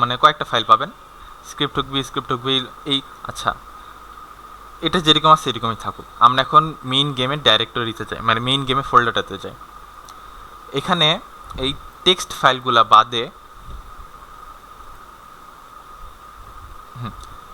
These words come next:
টেক্সট ফাইল, এটা আমি চেক করলাম যে এটা টেক্সট ফাইল কিনা, এটা হচ্ছে এক্সএমএল ফাইল, এটাও লাগবে। এই দুটো টেক্সট ফাইল বাদে এই বাকি যে চারটা ফাইল আছে, এই চারটা ফাইল, চারটা ফাইল সিলেক্ট করে drag and drop করে এখানে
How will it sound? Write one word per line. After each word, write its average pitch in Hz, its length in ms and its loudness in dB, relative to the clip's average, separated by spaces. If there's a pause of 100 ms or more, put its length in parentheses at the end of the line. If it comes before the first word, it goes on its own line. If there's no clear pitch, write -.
(180)
টেক্সট 156 260 -2
ফাইল, - 140 -6 (240)
এটা 123 160 0
আমি 151 140 -6
চেক 156 160 -4
করলাম 139 200 4
যে 131 80 -2
এটা 139 140 -8
টেক্সট - 220 -6
ফাইল 113 160 -2
কিনা, 107 140 -6
এটা 110 140 -2
হচ্ছে 117 300 -4
এক্সএমএল 113 400 -4
ফাইল, 131 200 -2
এটাও 120 260 8
লাগবে। 101 200 -2 (440)
এই 143 200 2
দুটো 170 200 0 (120)
টেক্সট 175 300 0
ফাইল 131 180 4 (100)
বাদে 120 240 4 (440)
এই 120 60 -10 (120)
বাকি 135 320 6
যে 165 60 -2
চারটা 131 380 0
ফাইল 117 240 0
আছে, - 160 -8 (560)
এই 123 120 -4
চারটা - 260 4
ফাইল, 151 260 2 (400)
চারটা 127 220 2
ফাইল 143 200 -2 (140)
সিলেক্ট 143 380 -2
করে 202 140 4 (220)
drag 117 180 2
and 123 100 -6
drop 135 180 4
করে 190 100 2
এখানে 117 180 -8